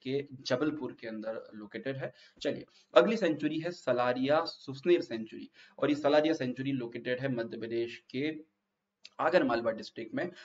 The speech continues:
और ये मध्य प्रदेश की पहली काऊ सेंचुरी है, काऊ सेंचुरी या गाय के संरक्षण के लिए बनाई जाने वाली पहली सेंचुरी। कहाँ located है? मध्य प्रदेश के आगर मालवा district में located है।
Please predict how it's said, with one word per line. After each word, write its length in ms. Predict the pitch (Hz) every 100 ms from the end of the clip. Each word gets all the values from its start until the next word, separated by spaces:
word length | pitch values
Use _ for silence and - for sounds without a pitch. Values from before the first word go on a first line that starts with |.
| -
और 140 | - 175
ये 140 | 165
मध्य 280 | 180 135 131
प्रदेश 400 | 127 131 135 - -
की 80 |
पहली 800 | 190 - - 135 135 139 190 196 - _ _ _ _ -
काऊ 280 | 151 180
सेंचुरी 480 | 190 127 113 123 117
है, 120 | 107
काऊ 200 | 107 135
सेंचुरी 440 | 135 131 117 127 147
या 60 |
गाय 360 | 165 131 131 160
के 120 | 165
संरक्षण 520 | 139 120 117 - 117
के 140 | 110 117
लिए 260 | 120 170 - - -
बनाई 340 | 123 131 147 143
जाने 220 | 120 117
वाली 200 | 113 156
पहली 320 | 175 135 120
सेंचुरी। 360 | 113 107 - _
कहाँ 180 | 127 135
located 400 | 127 120 120 123
है? 100 | 160
मध्य 260 | 117 113 113
प्रदेश 320 | 113 143 -
के 200 | - 196 - 127
आगर 260 | 139 151
मालवा 280 | 123 117 117
district 380 | 110 - 117 -
में 80 | 113
located 380 | 107 - -
है। 100 | 117